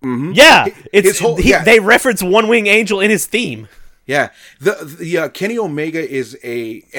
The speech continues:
Speaker 1: and, and I'll get into what Kenny Omega is, um, and why
Speaker 2: He did the Hadoken.
Speaker 1: Yeah, it, why, like, dude, we'll, we'll get into it for sure. But Bullet Club, Bullet Club reunites on A E W Dynamite with major invasion angle.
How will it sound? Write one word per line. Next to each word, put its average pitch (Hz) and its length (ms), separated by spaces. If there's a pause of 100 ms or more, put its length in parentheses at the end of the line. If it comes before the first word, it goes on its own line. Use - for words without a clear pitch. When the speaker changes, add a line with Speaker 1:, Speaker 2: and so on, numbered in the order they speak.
Speaker 1:
and, 165 260
and 165 160
I'll 170 200
get 180 280
into 147 380
what 113 200
Kenny 123 240
Omega 113 400
is, 98 380 (320)
um, 117 320
and 135 220
why 127 540
Speaker 2:
He - 120
did 190 160
the 196 60
Hadoken. 143 600 (400)
Speaker 1:
Yeah, 147 300 (120)
it, 175 80
why, 160 380
like, 165 340
dude, 156 300
we'll, 170 120
we'll 175 140
get 185 160
into 131 240
it 104 60
for 107 100
sure. - 280 (340)
But 151 240
Bullet 233 200
Club, 175 320
Bullet 170 220
Club 180 220
reunites 139 400
on 127 100
A 120 40
E 127 140
W 120 220
Dynamite 113 340
with 107 100
major 127 280
invasion 104 340
angle. 101 380